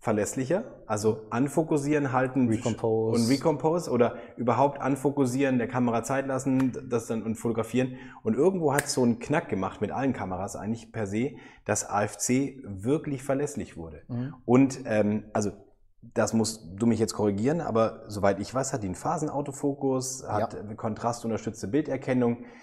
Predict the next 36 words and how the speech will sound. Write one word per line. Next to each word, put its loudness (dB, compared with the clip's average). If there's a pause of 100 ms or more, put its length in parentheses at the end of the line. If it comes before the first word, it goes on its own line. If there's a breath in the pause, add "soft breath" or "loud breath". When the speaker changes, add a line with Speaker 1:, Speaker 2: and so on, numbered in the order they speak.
(140 loud breath)
Speaker 1:
Das 0
ist -2
ja 4
State -4
of -2
the 0
Art, -6
was, -4
was -4
man -2
technisch -4
machen -4
kann. -4 (380 loud breath)
Und, 2
äh, -12 (480)
Fuji 0
beweist 0
ja 0
auch -4
mit 0
X -8
T -4
vier, -2
dass -2
sie -2
auch -4
wirklich -4
auf -10
Schnelligkeit -2
getrimmte -6
Kameras -6
bauen -4
können, -8
was -6
Fokus -8
betrifft. -8